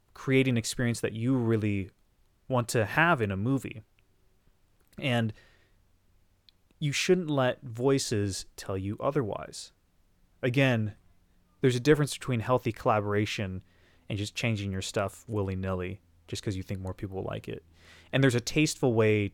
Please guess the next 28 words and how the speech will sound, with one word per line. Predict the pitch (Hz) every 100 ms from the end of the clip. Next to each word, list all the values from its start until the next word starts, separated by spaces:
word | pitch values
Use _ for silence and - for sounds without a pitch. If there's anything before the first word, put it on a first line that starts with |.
| -
I | -
think, | 104 104 95
to, | 110 95 - -
to | 113
do | 101 117 113
things, | - 107 92 92 87 - _ _ _ _ -
uh, | 113 98 95 92 - _ -
cover | 160 139 127
certain | - 110
subject | 110 120 95 -
matters | 110 95 92 87 -
or, | 117 110 104 98 - _
uh, | 104 98 95 92 - _ _ _ _ _ -
do | 127
certain | - 127 107
things. | - 135 120
But | 131
at |
the | -
end | 151 156
of |
the | 147
day, | 156 143 - - _ _ _ _ _ _ _ _ -
art | 127 - -
is | 143 139
subjective. | - 131 120 - - - - - _ _ _ _ _ _ _ _ _ _ _ -
There's | 110 107
no | 110 113 127 139 139 139